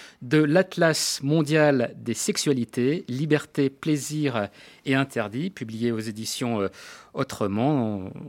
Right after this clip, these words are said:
C'est un atlas, comme son nom, euh, l'indique, dans lequel vous expliquez notamment que la sexualité est au fondement de l'organisation de nos sociétés. On aura l'occasion justement avec vous, euh,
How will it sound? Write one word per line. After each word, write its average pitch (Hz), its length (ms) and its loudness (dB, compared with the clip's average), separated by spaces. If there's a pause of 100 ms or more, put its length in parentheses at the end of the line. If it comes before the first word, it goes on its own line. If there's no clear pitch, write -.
C'est - 300 -16
un 98 300 -2
atlas, 123 540 0
comme 117 160 -4
son 123 160 -2
nom, 123 200 2
euh, 104 220 4
l'indique, 104 400 -2
dans 123 100 -2
lequel 113 200 -6
vous 110 100 -6
expliquez 110 320 -6
notamment 107 320 -6
que 110 100 -8
la 107 40 -4
sexualité - 720 -6
est 214 280 2
au 175 80 0
fondement 131 500 -4
de 120 140 -4
l'organisation 107 840 -4
de 120 220 -8
nos 127 140 -6
sociétés. - 580 -10
On 127 80 -4
aura 92 160 -8
l'occasion 104 380 -10
justement 123 260 -4
avec 117 160 2
vous, 170 160 4
euh, 123 60 4